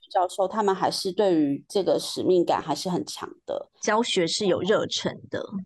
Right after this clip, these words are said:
Speaker 1: 对，他们还是会希望可以在学术这个道路上贡献一己之力。那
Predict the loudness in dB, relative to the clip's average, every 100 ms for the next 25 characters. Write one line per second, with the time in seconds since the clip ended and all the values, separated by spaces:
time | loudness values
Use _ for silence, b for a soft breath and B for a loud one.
0 | -10 2 2 2 0 2 0 2 2 0
1 | 2 2 2 0 -2 -2 0 0 0 -4
2 | -12 -6 -2 -2 0 -2 -2 -6 -12 -8
3 | -2 0 2 2 2 0 0 0 2 0
4 | 2 0 0 -2 -10 -8 -6 -4 -4 -6
5 | B B _ 0 0